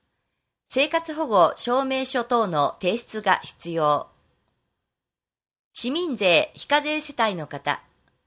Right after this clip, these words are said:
世帯全員の非課税証明等の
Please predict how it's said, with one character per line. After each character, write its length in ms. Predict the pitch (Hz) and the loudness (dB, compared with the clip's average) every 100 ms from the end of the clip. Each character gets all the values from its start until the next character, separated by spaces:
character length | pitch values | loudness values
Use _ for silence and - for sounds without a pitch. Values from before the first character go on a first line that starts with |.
| _ _ _ _ _ _ _ | _ _ _ _ _ _ _
世 140 | - 320 | -8 0
帯 200 | 320 240 | 2 2
全 320 | 190 233 269 | 0 0 0
員 180 | 262 240 | -4 0
の 280 | 233 220 - _ _ - | 2 2 -2 _ _ -12
非 100 | - | 0
課 140 | 320 | 0
税 260 | 285 285 254 | 4 2 2
証 280 | - 302 285 | 0 0 0
明 220 | 277 269 | -2 -2
等 240 | 285 247 | 0 0
の 300 | 185 160 - | 2 2 2